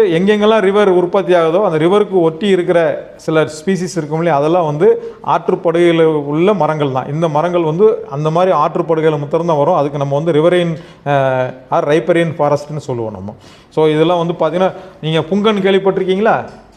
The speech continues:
அஹ், அந்த புங்கன் வந்து பார்த்தீங்கன்னா, majority of river ஓரத்துல புங்கன் மரம் இருக்கும்.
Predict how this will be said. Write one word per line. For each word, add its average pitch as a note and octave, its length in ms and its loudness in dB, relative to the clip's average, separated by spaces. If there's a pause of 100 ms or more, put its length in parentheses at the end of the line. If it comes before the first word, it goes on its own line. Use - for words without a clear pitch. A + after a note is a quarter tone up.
(180)
அஹ், F#3+ 220 -4 (360)
அந்த D3 340 -6
புங்கன் G3 280 0
வந்து F#3 240 0
பார்த்தீங்கன்னா, F3 560 0 (120)
majority F#3 480 0
of F3+ 120 2
river E3 340 2
ஓரத்துல E3 440 0
புங்கன் E3 300 -4
மரம் C#3+ 200 0
இருக்கும். A2 240 -10